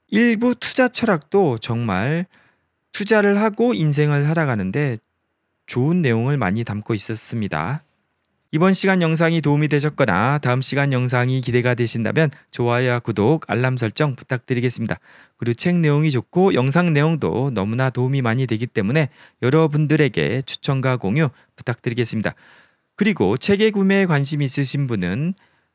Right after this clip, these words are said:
화면 하단에 나오는 구매 태그나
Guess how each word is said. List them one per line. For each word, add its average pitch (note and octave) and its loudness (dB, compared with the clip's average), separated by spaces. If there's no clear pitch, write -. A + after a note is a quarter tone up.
화면 F#3+ 2
하단에 G3+ 2
나오는 D3+ 2
구매 C#3 0
태그나 D3 -2